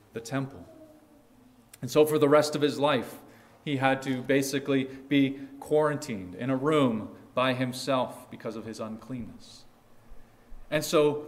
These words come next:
Isaiah is bringing all of this to mind as he begins his own story. Uzziah dares to enter into the temple. He does not regard the holiness of God,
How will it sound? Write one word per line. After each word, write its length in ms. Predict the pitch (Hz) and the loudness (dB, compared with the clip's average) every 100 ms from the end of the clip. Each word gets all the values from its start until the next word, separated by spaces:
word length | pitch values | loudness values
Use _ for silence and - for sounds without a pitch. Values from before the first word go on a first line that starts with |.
| - - - _ 123 | -16 -20 -20 _ -4
Isaiah 460 | 131 160 196 170 | 2 6 8 6
is 140 | 143 131 | 4 2
bringing 400 | 151 226 190 156 | 2 4 4 6
all 200 | 160 156 | 8 6
of 120 | 147 | 4
this 180 | 160 160 | 0 0
to 180 | - | -6
mind 440 | 160 180 220 160 139 | -2 4 4 6 4
as 160 | 139 | 2
he 80 | 165 | 2
begins 400 | 151 156 165 160 | 0 0 0 -2
his 200 | 185 180 | -6 -6
own 340 | - 165 196 196 | 0 2 4 2
story. 560 | - - 135 104 95 85 - - - - _ _ _ _ _ _ _ _ - | -2 -2 -2 -2 -6 -10 -18 -20 -20 -20 _ _ _ _ _ _ _ _ -18
Uzziah 640 | 98 117 123 147 208 208 - - - - - _ _ _ _ _ _ _ 104 | -6 0 2 4 2 -2 -10 -20 -20 -20 -20 _ _ _ _ _ _ _ 4
dares 380 | 139 170 170 | 6 6 4
to 180 | - 139 | 0 2
enter 320 | 160 170 180 | 2 0 0
into 160 | 170 170 | 0 -2
the 220 | 165 147 127 - - | 0 0 -2 -14 -10
temple. 400 | - 180 208 202 | -2 0 4 4
He 140 | 165 | 4
does 320 | 147 147 123 127 | 0 2 0 0
not 480 | 139 160 196 156 | 2 4 4 2
regard 640 | 160 139 151 156 190 202 175 | 0 4 8 8 8 6 6
the 100 | 139 | 4
holiness 640 | 151 185 196 196 202 202 | 4 4 4 4 2 2
of 180 | 170 151 | 0 4
God, 500 | 165 180 202 226 | 6 8 6 4